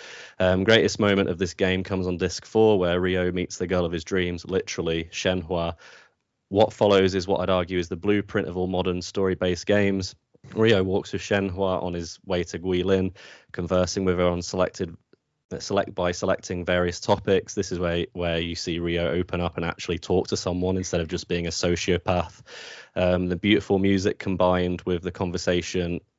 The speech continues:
makes this a moment in, in games that will stick with me forever. So, yeah, thank you, Yu Suzuki. And, yeah, probably my favorite game in this trilogy. So, yep, there you go. Time.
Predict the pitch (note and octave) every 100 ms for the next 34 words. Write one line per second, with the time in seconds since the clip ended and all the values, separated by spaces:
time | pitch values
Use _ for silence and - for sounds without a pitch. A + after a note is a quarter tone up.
0 | _ F#2 F2+ - - F2+ E2+ - - F#2
1 | E2+ F#2 F2+ F2 - E2+ E2 F#2 F2 E2
2 | F2 F2 F2 G2 F2 F2+ - G2+ - F#2
3 | F#2+ F#2 - F#2+ F#2+ E2 D#2 - E2 E2
4 | D#2 F2+ E2+ E2 - - - - F#2+ -
5 | F2+ F2+ F2 F#2 F2 F2+ E2 F2+ E2+ D#2+
6 | _ - E2+ E2 D#2 - C#2+ F2+ E2 -
7 | - _ - - - - - F#2+ F2+ F2+
8 | E2+ F#2 E2+ - F2+ E2+ E2+ - E2 D#2+
9 | E2 - - D#2+ D#2 D#2+ D#2+ - - D#2
10 | D#2 - _ - E2+ - _ _ _ -
11 | E2 D#2+ D#2 - _ - _ - F#2 E2+
12 | E2